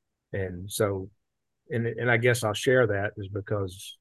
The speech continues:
you know, I, I grew up with it, and I watched what, how she was treated. Uh, and so hopefully we'll continue to make some progress there.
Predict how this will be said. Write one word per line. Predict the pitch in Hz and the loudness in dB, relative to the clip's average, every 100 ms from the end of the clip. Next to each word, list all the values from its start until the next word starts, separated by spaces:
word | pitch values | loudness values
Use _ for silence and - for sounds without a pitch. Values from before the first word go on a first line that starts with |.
| _ | _
you | 117 | -6
know, | 101 | -4
I, | 101 98 107 104 | -2 -4 -6 -6
I | |
grew | 101 110 107 | -2 0 2
up | 110 117 | 0 -2
with | 101 | -6
it, | 101 95 | -6 -6
and | 98 | -6
I | |
watched | 95 107 104 - | -2 -2 -2 -4
what, | 104 95 _ _ _ _ | -4 -4 _ _ _ _
how | 107 98 | -8 -6
she | - 127 | -2 -2
was | 104 - | -2 -6
treated. | - 101 95 98 104 _ - | -4 -4 -4 -10 -12 _ -16
Uh, | 92 90 92 95 _ _ _ _ - | -12 -12 -14 -18 _ _ _ _ -16
and | 98 | -12
so | - 98 92 92 101 - _ | -6 -4 -4 -6 -12 -18 _
hopefully | 139 147 127 107 | 4 6 6 4
we'll | 104 113 | 4 2
continue | 104 101 113 107 | 0 -2 -2 -2
to | 104 | -2
make | 101 - | -4 -6
some | 95 | -8
progress | 104 101 98 92 - | -4 -4 -4 -8 -10
there. | - - | -12 -12